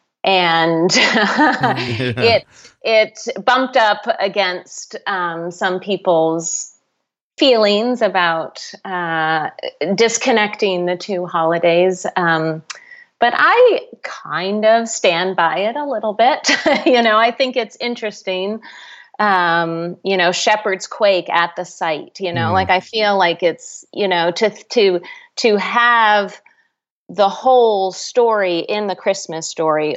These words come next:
Speaker 1: or the Christmas story in the, the, um,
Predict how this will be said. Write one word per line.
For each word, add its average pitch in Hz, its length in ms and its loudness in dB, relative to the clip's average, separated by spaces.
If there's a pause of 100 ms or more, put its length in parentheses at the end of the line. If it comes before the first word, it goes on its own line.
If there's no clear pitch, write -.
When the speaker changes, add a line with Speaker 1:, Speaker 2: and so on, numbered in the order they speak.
Speaker 1:
or 226 340 6
the 202 120 -2
Christmas 254 440 -2
story 196 520 -2
in 214 680 0 (120)
the, 175 760 2 (840)
the, 170 800 2 (120)
um, 165 720 -2